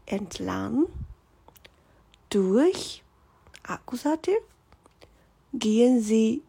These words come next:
durch den Park. Über, Akkusativ. Gehen Sie über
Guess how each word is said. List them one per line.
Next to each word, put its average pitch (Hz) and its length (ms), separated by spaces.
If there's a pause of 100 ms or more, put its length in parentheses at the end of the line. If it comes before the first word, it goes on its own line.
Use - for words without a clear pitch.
durch 226 480 (140)
den 190 200
Park. - 760 (1800)
Über, 311 720 (280)
Akkusativ. 202 840 (1040)
Gehen 285 420
Sie 262 400
über 277 520